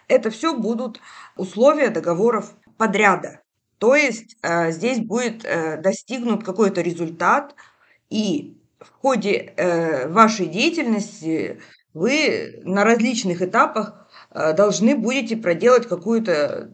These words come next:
естественно, какие-то процессы, однако все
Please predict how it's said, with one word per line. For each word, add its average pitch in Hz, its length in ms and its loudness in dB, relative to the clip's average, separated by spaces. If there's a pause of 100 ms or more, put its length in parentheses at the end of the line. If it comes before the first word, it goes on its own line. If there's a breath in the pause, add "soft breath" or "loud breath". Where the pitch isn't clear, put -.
(140)
естественно, 170 920 -4 (100)
какие-то 196 380 -2
процессы, 262 760 0 (500 loud breath)
однако 214 680 2
все - 180 -6